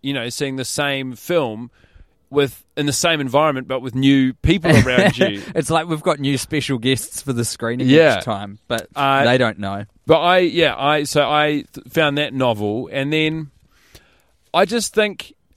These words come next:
Speaker 1: if you, if you meet the movie at face value, if you meet the movie on its terms, it is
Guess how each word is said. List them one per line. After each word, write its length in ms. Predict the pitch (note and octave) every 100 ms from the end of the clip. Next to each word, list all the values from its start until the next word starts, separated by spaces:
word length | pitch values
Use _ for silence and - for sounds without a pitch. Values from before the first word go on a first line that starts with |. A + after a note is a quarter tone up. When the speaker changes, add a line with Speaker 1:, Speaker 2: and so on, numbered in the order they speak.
| _ _ _ _
Speaker 1:
if 140 | - E3+
you, 100 | F#3+ D#3+
if 180 | F#3+
you 120 | D3+ F#3
meet 260 | G#3+ G#3+
the 80 | F3
movie 400 | G3+ F3+ E3+ D#3
at 100 | B2+
face 300 | - C#3+ B2+
value, 420 | - A#2 G2+ F2+ -
if 180 | B2+
you 60 | D3
meet 260 | C#3+ F#3 E3
the 80 |
movie 420 | F#3 E3+ D3+ C#3+ C#3+
on 160 | B2+ B2+
its 280 | D3 B2+
terms, 680 | - C#3+ A#2+ F#2 C#2+ - - _ _ _ -
it 160 | C3
is 640 | B2 C3 B2+ B2 - -